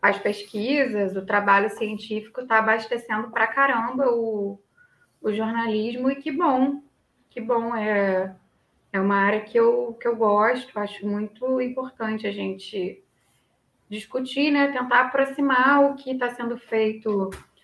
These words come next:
nos centros de pesquisa, nas universidades aí da, da população. Afinal de contas, tem uma galera muito inteligente,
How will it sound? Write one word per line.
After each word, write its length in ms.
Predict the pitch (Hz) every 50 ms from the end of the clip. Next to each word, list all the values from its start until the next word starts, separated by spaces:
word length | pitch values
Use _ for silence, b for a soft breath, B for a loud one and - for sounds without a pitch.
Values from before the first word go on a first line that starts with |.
| b b -
nos 120 | 208 214
centros 340 | 208 - 233 226 220 233 226
de 60 | 220
pesquisa, 840 | 214 220 220 214 - - - 220 214 233 262 269 262 254 220 220 214
nas 160 | 208 214 208 202
universidades 960 | 202 208 202 214 214 - - - 214 208 208 202 208 214 233 240 240 247 247
aí 260 | 262 254 247 247 240
da, 300 | 226 247 254 262 269 269
da 140 | 254 262 247
população. 640 | 254 277 277 - 302 339 392 392 - - 311 262 247
Afinal 300 | 247 240 - 226 220 220
de 80 | 220 220
contas, 320 | - 233 226 226 254 254
tem 160 | - 262 254 254
uma 140 | 254 254
galera 420 | 254 277 269 247 233 233 233 254 254
muito 360 | 247 240 240 - - 320 339
inteligente, 1300 | 330 330 320 285 277 311 269 240 226 214 214 214 233 247 262 262 262 - - 277 269 269 262 262 262